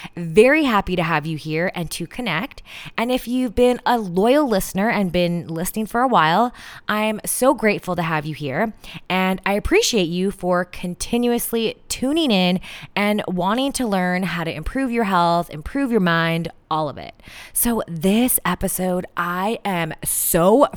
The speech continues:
freaking excited about because I have been learning about functional diagnostic nutrition since the beginning of May. And this is something I really wanted to integrate into my business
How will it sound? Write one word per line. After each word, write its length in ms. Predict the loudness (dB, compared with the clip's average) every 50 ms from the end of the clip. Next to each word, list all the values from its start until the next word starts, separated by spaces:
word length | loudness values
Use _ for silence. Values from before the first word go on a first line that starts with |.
| -14 -12 -6
freaking 540 | -2 2 2 2 0 2 0 0 0 -2 -4
excited 460 | -8 -8 -4 -2 0 0 0 -2 -6
about 260 | -6 -8 -8 -8 -10 -14 -18 -18 -18 -12 -6
because 420 | -6 -4 0 4 4 4 4 2 -2 -6 -2 2
I 220 | 4 6 6 6
have 140 | 4 2 2
been 240 | 0 0 0 2 0
learning 360 | 2 2 2 2 2 2 2
about 360 | 2 2 2 2 2 0 -4
functional 680 | -8 -4 -2 -2 -2 -2 -4 -6 -4 -2 0 0 -2 -2 -6
diagnostic 880 | -8 -6 -2 -2 0 2 2 2 2 2 0 0 0 -2 -4 -6 -6 -4
nutrition 720 | -6 -8 -6 -2 -2 -2 -2 -2 -4 -4 -2 -2 -2 -2 -4 -8 -16 -18 -20 -18 -12
since 400 | -4 -2 0 2 2 2 0 -2
the 80 | -4 -2
beginning 460 | -2 -2 -2 0 0 0 2 2 2
of 140 | 2 2 2
May. 340 | 0 -2 -2 0 0 -2 -2 -2 -6 _ _ _ _ _ _ -4
And 160 | -2 0 0
this 180 | 2 2 2 2
is 140 | 2 2 2
something 500 | 0 0 0 -2 -2 -2 -2 -2 -2 -4 -4
I 120 | -2 -2 -2
really 680 | -2 -4 -6 -8 -4 -2 0 2 2 2 0 0 -2
wanted 460 | -2 -2 -2 -2 -2 -2 -2 -4 -4
to 260 | -6 -6 -4 -4 -4 -4
integrate 640 | -8 -10 -8 -4 -2 -2 -2 0 0 0 0 -2 -2 -6
into 200 | -6 -6 -2 -2
my 120 | -2 0
business 500 | 0 -2 -4 -2 0 0 0 0 0